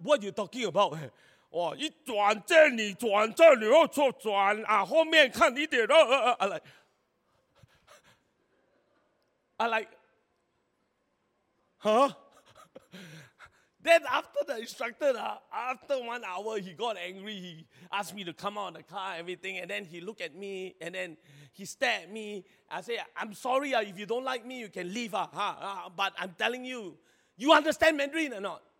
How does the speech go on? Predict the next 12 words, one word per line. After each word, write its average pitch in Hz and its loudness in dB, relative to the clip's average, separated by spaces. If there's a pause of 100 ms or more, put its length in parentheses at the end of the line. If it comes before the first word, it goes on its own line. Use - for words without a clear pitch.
(120)
Then 247 -4
I 202 -8
look 202 -10
at 175 -4
him, 180 -8 (1000)
"No." 147 -8 (1200)
<laughs> - -20 (1400)
And 226 -10
then 294 0
he 277 -8
said 294 -4
this, 285 -2